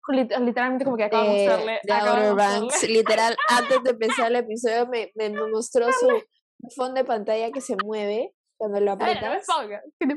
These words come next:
Speaker 1: pasa?
Speaker 2: Es un edit de Rave Cameron.
Speaker 1: Ya, bueno, la cosa es
Speaker 2: Debo,
Speaker 1: que
Speaker 2: eh, debo admitir, debo, o sea, tipo, side note, sus manos son bonitas.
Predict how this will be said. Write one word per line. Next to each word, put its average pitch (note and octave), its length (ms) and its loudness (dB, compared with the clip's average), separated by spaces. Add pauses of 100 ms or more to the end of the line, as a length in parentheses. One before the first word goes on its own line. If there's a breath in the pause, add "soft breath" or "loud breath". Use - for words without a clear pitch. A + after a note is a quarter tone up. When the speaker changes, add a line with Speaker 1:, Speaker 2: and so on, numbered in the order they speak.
Speaker 1:
pasa? A#3+ 260 0
Speaker 2:
Es D4 140 -10
un F4+ 340 0 (100)
edit G3+ 360 -2 (400)
de G3+ 200 0
Rave A#3 280 -2 (180)
Cameron. G3+ 640 -2 (440 loud breath)
Speaker 1:
Ya, D4+ 120 2
bueno, C#4+ 160 2
la C4 160 2
cosa E4+ 200 0
es - 40 -2
Speaker 2:
Debo, G#4+ 140 2
Speaker 1:
que C#4 180 2
Speaker 2:
eh, C#4 100 -2
debo F4+ 160 2 (120)
admitir, C4 400 -6 (480)
debo, B3+ 220 2 (160)
o B3 80 0
sea, A3 200 0
tipo, A3+ 220 -2
side A3+ 300 0
note, B3 320 -4 (340)
sus B3 200 -4 (100)
manos B3+ 280 -4
son A#3 160 -2
bonitas. A3 600 -8